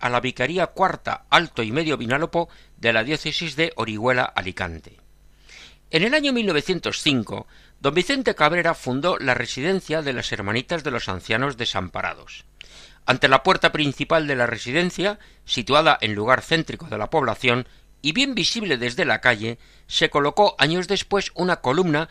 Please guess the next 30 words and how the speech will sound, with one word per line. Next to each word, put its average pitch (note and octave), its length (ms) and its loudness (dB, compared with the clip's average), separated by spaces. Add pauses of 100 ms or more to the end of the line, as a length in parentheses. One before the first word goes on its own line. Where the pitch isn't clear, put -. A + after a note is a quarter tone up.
(240)
rematada C3+ 640 2
con C#3 180 0
la A2 100 -2
imagen C#3 420 0
de B2+ 100 -2
Jesucristo C#3+ 800 -4 (280)
con C3+ 180 0
los C#3 140 0
brazos G3 440 -2
abiertos F3 560 -2
y C#3 100 -2
extendidos, D3+ 800 -4 (280)
acogiendo A#3+ 680 0
y C3+ 120 -2
mostrando F3 640 0
su - 260 -4
corazón. G2 640 -6 (800)
Este F#3 360 0
era G#3+ 360 0
el C#3 240 2
señor G3 480 2
de F#3 100 -2
la D#3 140 -2
casa, - 400 -4 (340)
como C#3 240 0
le C3+ 80 0
llamaban F#3 400 2
cariñosamente D3+ 920 0
los A#2 180 0
residentes. G#2 800 -6